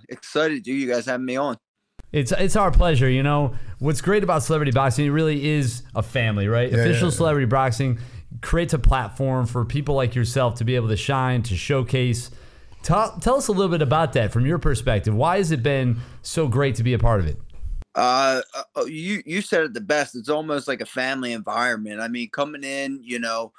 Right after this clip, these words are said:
Speaker 1: uh, Damon, everyone's been really great. Um, I've fought for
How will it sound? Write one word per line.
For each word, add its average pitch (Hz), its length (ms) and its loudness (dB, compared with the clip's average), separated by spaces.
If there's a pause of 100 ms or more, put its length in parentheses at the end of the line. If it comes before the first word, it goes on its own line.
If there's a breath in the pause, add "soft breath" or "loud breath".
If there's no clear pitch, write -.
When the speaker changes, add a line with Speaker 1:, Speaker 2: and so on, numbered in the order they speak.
(340 soft breath)
Speaker 1:
uh, 117 380 -2 (180)
Damon, 147 640 -4
everyone's 143 440 -4
been 127 220 -6
really 131 320 0
great. 123 520 -2
Um, 113 580 -2
I've 131 260 0 (320)
fought 151 300 0
for 127 480 -2